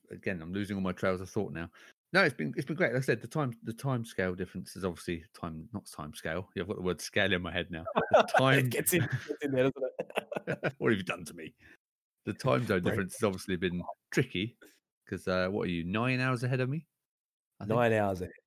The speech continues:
Speaker 2: yes, yes.
Speaker 1: So
Speaker 2: Different
Speaker 1: we've
Speaker 2: sides of the globe, but we've managed to make it work, which I think is fantastic.
Speaker 1: It is
Speaker 2: And it's been a
Speaker 1: fantastic.
Speaker 2: pleasure. I'm so glad we finally got to do this. I felt like it's, uh,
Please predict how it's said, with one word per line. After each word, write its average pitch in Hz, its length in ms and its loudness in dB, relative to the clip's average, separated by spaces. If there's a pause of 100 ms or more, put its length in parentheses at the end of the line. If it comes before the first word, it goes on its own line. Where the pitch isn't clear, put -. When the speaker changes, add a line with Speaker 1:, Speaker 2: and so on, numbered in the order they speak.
(160)
Speaker 2:
yes, - 400 -14
yes. 85 380 -8
Speaker 1:
So 87 60 -6
Speaker 2:
Different - 260 -6
Speaker 1:
we've 101 80 0
Speaker 2:
sides 113 260 4
of - 40 -20 (240)
the - 60 -20
globe, 92 320 -8
but - 180 -10
we've 104 160 -4
managed 117 380 0
to 104 60 -4
make 92 240 -4
it - 80 -8
work, 87 240 -6
which 98 140 -14
I 95 80 -6
think 90 160 -8
is - 80 -16
fantastic. 90 720 -10
Speaker 1:
It 98 80 -4
is 101 240 -4
Speaker 2:
And 139 100 6
it's 151 120 4
been 208 100 6
a 208 40 8
Speaker 1:
fantastic. 196 280 6
Speaker 2:
pleasure. 151 100 10
I'm 131 80 4 (200)
so 170 120 6
glad 147 220 8
we 135 60 0
finally 131 320 0
got 98 160 -2
to 110 80 -8
do 117 200 -2
this. 101 220 -4
I 104 80 -4
felt 104 220 -6
like 104 240 -6
it's, - 260 -10
uh, 98 140 -4